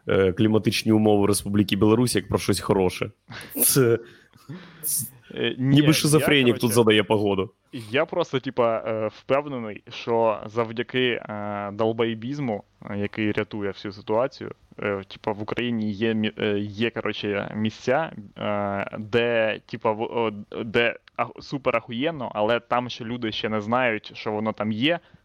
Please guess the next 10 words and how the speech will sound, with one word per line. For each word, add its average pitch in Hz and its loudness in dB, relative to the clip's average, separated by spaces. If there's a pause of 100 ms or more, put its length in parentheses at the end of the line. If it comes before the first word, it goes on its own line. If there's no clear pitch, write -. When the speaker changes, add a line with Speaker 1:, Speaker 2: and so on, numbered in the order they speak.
Speaker 2:
бо 117 0
там 123 0
нема 123 2
дороги, 123 0
блядь, 113 -2 (420)
або, 117 -2
коротше, 123 -2
там, 120 -2
типа, 107 2
нема 117 0